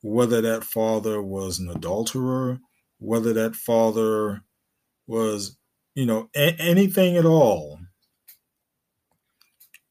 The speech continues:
And what I'm saying is sometimes this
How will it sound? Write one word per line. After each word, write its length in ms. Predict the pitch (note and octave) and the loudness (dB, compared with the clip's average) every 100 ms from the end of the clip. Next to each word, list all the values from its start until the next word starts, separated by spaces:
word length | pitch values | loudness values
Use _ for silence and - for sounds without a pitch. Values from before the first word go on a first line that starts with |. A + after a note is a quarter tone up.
| _ | _
And 560 | C3 B2+ B2+ B2+ B2 A#2+ _ _ _ _ - | 2 4 6 4 2 -2 _ _ _ _ -2
what 180 | B2+ | 2
I'm 140 | C#3 D#3 | 4 4
saying 340 | D3+ D3+ C#3+ | 4 2 2
is 480 | C3+ B2+ A#2+ A2 - _ - _ _ _ _ _ _ - | 0 0 0 -2 -8 _ -20 _ _ _ _ _ _ -8
sometimes 960 | - D3 D#3 D#3+ D3 C#3+ C3 B2+ - - _ | 0 0 2 2 2 2 0 -4 -8 -20 _
this 480 | B2 C3+ - D#3 E3 | -6 -2 -2 -2 -6